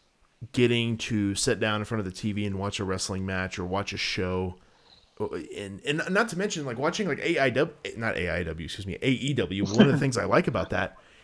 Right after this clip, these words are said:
is I feel like they're this, like, who would have thought, if I, if I would have told you five years ago, "Hey, there's gonna be a company that's gonna start up that's gonna give W W E a run for their money," there, no one would have believed it, because it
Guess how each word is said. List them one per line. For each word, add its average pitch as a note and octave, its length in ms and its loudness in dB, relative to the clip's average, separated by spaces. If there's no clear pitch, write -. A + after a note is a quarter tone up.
is B2+ 400 6
I C#3 120 6
feel D#3+ 180 4
like B2 380 6
they're C#3 240 6
this, B2 480 4
like, D#3 180 0
who D#3+ 200 4
would C#4+ 100 6
have A3 120 2
thought, C3+ 460 0
if - 100 0
I, C3+ 140 6
if - 100 6
I E3 100 8
would F#3+ 100 10
have - 80 2
told D3 180 4
you A#2 80 0
five C#3 340 6
years B2+ 220 0
ago, G#2 180 -4
"Hey, A#2+ 100 0
there's C#3 140 -2
gonna E3+ 120 -2
be B2+ 100 2
a F#2+ 40 0
company C3+ 380 -4
that's A#2 180 -6
gonna C3 140 -4
start C3 280 2
up C#3+ 240 4
that's G#2+ 140 -4
gonna B2 140 4
give G#2 160 0
W G#2 200 2
W G#2 240 0
E G2+ 40 2
a F#2 60 0
run G2 160 -2
for F#2 100 -12
their F#2 80 -4
money," F2 360 -6
there, D3+ 120 8
no D#3 160 8
one D3 100 8
would B2 80 6
have A2 80 4
believed B2 280 6
it, - 180 -8
because A2 460 2
it A2+ 220 -2